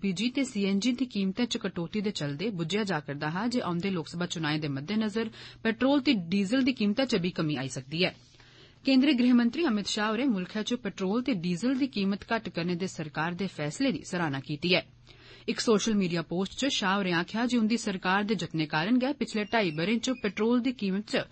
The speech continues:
पंदरां रपेऽ फी लीटर ते डीजल दी कीमतै च सतारां रपेऽ फी लीटर दी कमी आई ऐ।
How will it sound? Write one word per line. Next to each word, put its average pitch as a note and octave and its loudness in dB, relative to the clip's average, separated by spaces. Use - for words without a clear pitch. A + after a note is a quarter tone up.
पंदरां G#3+ 4
रपेऽ A#3+ 2
फी A#3+ 2
लीटर G#3+ -2
ते A#3+ 4
डीजल G#3 4
दी D4+ 4
कीमतै G#3 2
च C4 0
सतारां B3 2
रपेऽ B3 4
फी C4+ 4
लीटर G3 2
दी G#3+ -2
कमी D3 0
आई C3+ -2
ऐ। F3+ 2